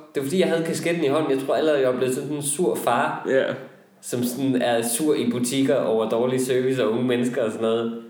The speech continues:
Speaker 1: Så jeg lagde bare kasketten fra mig op ved kassen, og så gik ud, uden at købe den. Og bare sådan demonstrativt hen for at ordne de andre ting, jeg skulle. Da jeg så kommer tilbage, fordi jeg skal have kasketten, så går jeg tilbage ind igen. Så har de fjernet den og lagt den på plads.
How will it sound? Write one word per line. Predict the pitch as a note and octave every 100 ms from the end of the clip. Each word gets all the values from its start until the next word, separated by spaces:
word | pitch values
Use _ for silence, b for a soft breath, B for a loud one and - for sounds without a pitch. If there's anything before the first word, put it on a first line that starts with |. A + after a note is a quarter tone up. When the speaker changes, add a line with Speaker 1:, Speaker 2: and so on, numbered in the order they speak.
| -
Speaker 1:
Så | -
jeg | B2+
lagde | B2 C#3+ D3
bare | B2
kasketten | C3 C3 C#3+ C3+
fra | B2+ B2
mig | C#3
op | A#2+ B2+
ved | B2 A#2+
kassen, | B2 B2 B2+ A#2+
og | A#2
så | C3+
gik | B2 A2
ud, | - C#3 C#3 - - - _ -
uden | B2+
at | A#2+ A#2
købe | A2
den. | A2+ F#2+ - - B B B B B B
Og | G2
bare | G#2+ A2 A#2
sådan | A2 G#2 G#2+
demonstrativt | A#2 G#2+ A2+ A#2 A2+ A2+ G#2 A#2
hen | A2+
for | A2
at | G#2
ordne | G#2+ A#2
de | A2+
andre | G2+ A#2
ting, | - G#2
jeg | G2+
skulle. | - A#2 A#2 B B -
Da |
jeg | C3+
så | C3+
kommer | C#3+ C3+
tilbage, | B2+ B2 B2+ D#3 D#3+ - - - _ -
fordi | A#2 A2+
jeg |
skal | A2 C3
have | C3 D3
kasketten, | - - A2+ A2+ A2+ A2+
så | -
går | C#3
jeg | B2+ -
tilbage | - C3+
ind | D3 D3+ C3
igen. | A2+ A2+ A#2+ A#2+ - -
Så | -
har | C#3
de | C3+ B2
fjernet | B2+ C3 C#3 A2+
den | A2+
og |
lagt | G#2+ G#2 G#2
den | A2+
på | A#2
plads. | - A#2+ B2 - -